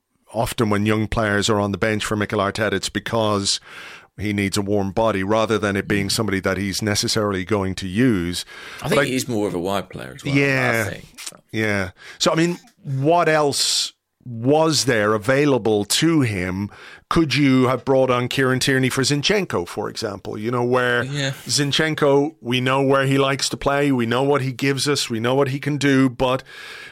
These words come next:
Speaker 1: maybe on a day when that isn't working, do you, do you go a little more industrial, if you like, in inverted commas, and get a fullback who can overlap,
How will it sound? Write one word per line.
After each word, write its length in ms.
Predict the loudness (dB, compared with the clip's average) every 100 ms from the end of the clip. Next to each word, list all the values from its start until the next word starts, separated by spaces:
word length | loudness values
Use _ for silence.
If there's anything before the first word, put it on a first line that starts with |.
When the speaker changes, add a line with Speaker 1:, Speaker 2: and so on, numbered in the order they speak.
| -12
Speaker 1:
maybe 720 | -4 0 2 2 2 2 0 -4 _ -20 _ _
on 140 | -4 -2
a 80 | 2
day 320 | 2 4 4
when 720 | 2 2 2 0 0 -2 -6 _
that 340 | -8 -2 0 2
isn't 380 | 4 2 0
working, 640 | 0 0 0 0 0 -2 -6 _ _ _ _ _ -14 -4
do 260 | 0 2
you, 800 | 2 2 4 6 6 4 4 2 -2 -12 _ _ _ _ _ _ _ -4
do 100 | 0
you 120 | 2
go 200 | 4 4
a 40 |
little 180 | 4 2
more 460 | 2 2 2 2 -2 -6
industrial, 720 | 0 2 2 0 2 2 2
if 120 | 2
you 80 | 0
like, 240 | 0 0
in 80 | 0
inverted 360 | 0 0 -2 -2
commas, 520 | 0 2 2 0 -2 -8 -20 -20 -20 _
and 180 | -4 -2
get 160 | 0 0
a 20 |
fullback 480 | 2 2 2 2 2
who 100 | 0
can 140 | 2
overlap, 640 | 2 2 2 2 0 -4